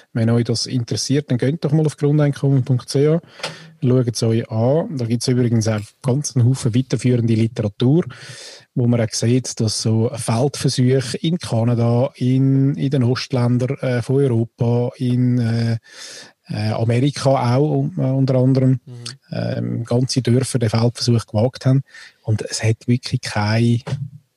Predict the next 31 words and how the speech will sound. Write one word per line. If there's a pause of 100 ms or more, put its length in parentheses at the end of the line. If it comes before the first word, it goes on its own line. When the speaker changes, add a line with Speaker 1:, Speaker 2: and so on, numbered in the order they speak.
(640)
Speaker 1:
oder
verschwindend
kleine
negative, (840)
ähm, (640)
Auswirkungen
gehabt
im
Sinne
von (220)
Erwartungen. (760)
Oder? (140)
Speaker 2:
Ja,
Speaker 1:
Also
es
Speaker 2:
es
Speaker 1:
ist
Speaker 2:
hat
Speaker 1:
eigentlich
Speaker 2:
niemand
Speaker 1:
nichts
Speaker 2:
wollen
nur
schlafen.
Speaker 1:
eingetroffen.
<laughs>
Genau,
es
ist
nichts
eingetroffen.